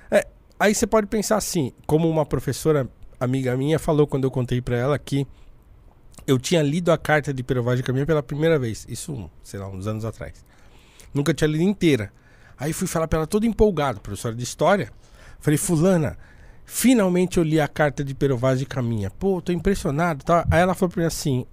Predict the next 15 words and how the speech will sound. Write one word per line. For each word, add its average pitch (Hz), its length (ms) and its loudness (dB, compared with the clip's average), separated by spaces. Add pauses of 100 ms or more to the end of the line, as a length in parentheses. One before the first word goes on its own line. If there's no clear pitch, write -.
(300)
"Olha, 98 400 2 (720)
mas 120 300 2
essa 156 260 4
é 151 40 4
a 143 40 2
visão 127 360 2
do 135 120 2
colonizador, 151 960 4
né?" 107 200 -6 (420)
<laughs> - 260 -6 (2750)
Aí 233 180 10
eu 294 80 10
tô 294 120 6
pensando 262 340 6
assim, 156 320 0